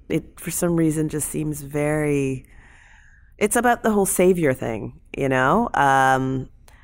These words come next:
I remember, but I, one of the things that I did is I actually wrote two chapters of a novel,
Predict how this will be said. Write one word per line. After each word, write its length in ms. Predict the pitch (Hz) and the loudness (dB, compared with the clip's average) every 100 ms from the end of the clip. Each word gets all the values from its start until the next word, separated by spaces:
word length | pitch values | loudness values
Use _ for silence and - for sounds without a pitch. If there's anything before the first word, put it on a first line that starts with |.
| - _ - - - - - - - - - - - | -20 _ -20 -20 -20 -20 -20 -8 -4 -4 -6 -8 -4
I 100 | - | 0
remember, 600 | 180 185 208 226 - - - - - - - - 175 - - | 2 4 2 0 -4 -8 -16 -20 -20 -20 -16 -6 -2 -2 0
but 140 | 196 190 | 0 2
I, 120 | 214 - | 2 4
one 200 | 208 262 | 4 4
of 40 | |
the 60 | 226 | 4
things 180 | 202 | 2
that 100 | 180 | 4
I 60 | 160 | 2
did 420 | 143 220 175 135 | 4 4 6 4
is 180 | 135 147 | 2 2
I 100 | 156 | 4
actually 300 | 165 175 180 | 2 2 0
wrote 380 | 156 160 160 - | 2 4 4 2
two 160 | - 170 | -2 -2
chapters 500 | - 160 - 139 123 | 0 -2 0 -2 0
of 200 | 170 151 | 0 2
a 40 | |
novel, 640 | 143 139 170 131 92 139 | 2 4 4 4 0 -2